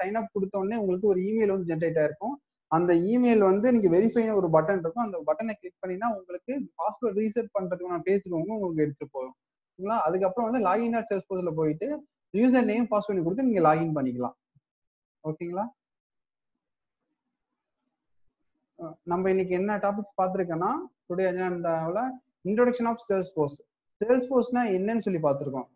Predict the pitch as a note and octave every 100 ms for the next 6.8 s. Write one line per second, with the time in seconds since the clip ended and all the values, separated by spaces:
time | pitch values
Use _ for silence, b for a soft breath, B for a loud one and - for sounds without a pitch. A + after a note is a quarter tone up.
0 | _ D3+ E3+ F3+ G#3 - G#3+ A#3+ A#3+ G3
1 | F3 D#3+ D#3 D#3 F#3+ C4+ D#4+ _ _ _
2 | _ F#3+ G3+ F#3 F3 E3+ F#3+ G#3 G3+ F#3
3 | F3+ G3+ B3+ F3+ F3+ F3+ F3+ G#3 F#3+ E3
4 | D#3+ A#3+ D#4 - E3 D#3+ D#3 F3+ F3 F#3
5 | G#3+ - F3+ C4 - _ _ _ _ -
6 | D3+ E3+ G#3+ A3 B3 G#3+ F3+